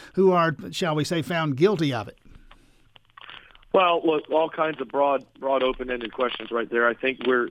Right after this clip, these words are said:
Speaker 2: I think it's important to have a definition in place that everybody in a workplace,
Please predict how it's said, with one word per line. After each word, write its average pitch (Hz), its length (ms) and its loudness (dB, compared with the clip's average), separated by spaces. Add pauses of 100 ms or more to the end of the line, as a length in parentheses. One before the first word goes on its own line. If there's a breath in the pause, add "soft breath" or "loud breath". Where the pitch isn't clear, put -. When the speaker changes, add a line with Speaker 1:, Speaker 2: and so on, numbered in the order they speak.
Speaker 2:
I 120 140 0
think 127 180 -4
it's 127 140 -6
important 139 360 0
to 127 60 2
have 131 120 4
a 123 40 -8
definition 139 600 -2
in 123 100 -14 (100)
place 110 280 -2 (500 soft breath)
that 127 240 4
everybody 143 500 0
in 135 80 -4
a 120 80 -2
workplace, 110 540 -2